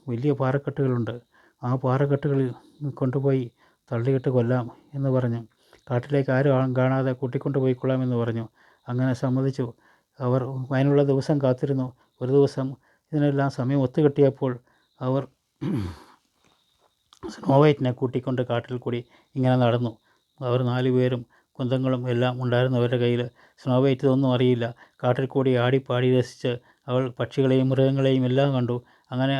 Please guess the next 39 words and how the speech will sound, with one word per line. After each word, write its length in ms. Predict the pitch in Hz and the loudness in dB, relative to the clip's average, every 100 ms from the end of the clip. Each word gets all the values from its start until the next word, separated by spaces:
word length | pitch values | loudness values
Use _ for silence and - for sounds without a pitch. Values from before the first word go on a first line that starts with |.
| 131 | -2
ന-, 180 | 135 127 | -2 0
അങ്ങനെ 240 | 131 143 | 0 2
നടക്കുന്ന 320 | 139 131 143 139 | 2 0 0 -2
വഴിക്ക് 220 | 131 131 | 0 -2
അവൾ 100 | 135 | 0
പറഞ്ഞു, 220 | 135 127 | 0 0
"ഈ 140 | 127 135 | 0 2
വനം 240 | 131 139 139 | 0 0 0
കാണാൻ 240 | 131 131 123 | 0 0 -2
എത്ര 180 | - 147 | -2 0
ഭംഗിയാണ്, 480 | 127 139 131 120 117 - - _ | 2 2 2 0 -4 -10 -20 _
ഞാൻ 120 | 127 135 | -2 0
ഇതുവരെ 320 | 131 135 139 | 4 4 4
ഈ 40 | 135 | 2
വനത്തിലേക്ക് 520 | 131 131 135 131 135 | 0 -2 -2 -2 -2
വന്നിട്ടേ 340 | 127 131 131 143 | -2 -2 0 0
ഇല്ല, 140 | 120 | 0
എന്ത് 220 | 120 131 | 0 0
രസം, 240 | 143 127 131 | 0 0 0
നമുക്ക് 260 | 127 123 131 | -2 -2 -4
കുറേ 200 | 135 139 | 0 0
കൂടി 200 | 143 143 | 0 0
മുമ്പോട്ട് 320 | 135 135 139 139 | 0 0 0 2
പോകാമെന്ന്" 440 | 131 135 135 131 | 2 2 2 2
പറഞ്ഞു. 300 | 123 123 123 - - - _ | 0 0 -4 -8 -20 -20 _
അപ്പോൾ 220 | 131 135 131 | -6 -2 0
അവർ 160 | 127 135 123 _ - | 0 -2 -6 _ -6
ഉന്മേഷത്തോടെ 580 | 127 143 143 143 135 131 | 0 2 2 2 2 2
വീണ്ടും 340 | 131 135 143 | 2 2 0
പോയി 220 | 131 127 127 - _ _ | 0 -2 -2 -8 _ _
കാട്ടരുവികളും 680 | 120 131 127 131 131 127 120 _ _ _ | -2 0 2 2 2 0 -4 _ _ _
എല്ലാം 300 | 123 123 139 139 | -4 0 2 4
കണ്ടു. 280 | 127 131 117 - _ _ | 2 2 -2 -6 _ _
"എന്ത് 200 | 120 123 143 | -6 -2 0
നല്ല 180 | 139 135 | 2 2
ഭംഗിയാണ് 480 | 123 127 143 135 131 | 2 2 0 2 2
ഈ 80 | 127 | 2
വനം 260 | 117 135 139 | 2 -2 -2
കാണാൻ" 300 | 127 120 | 0 -2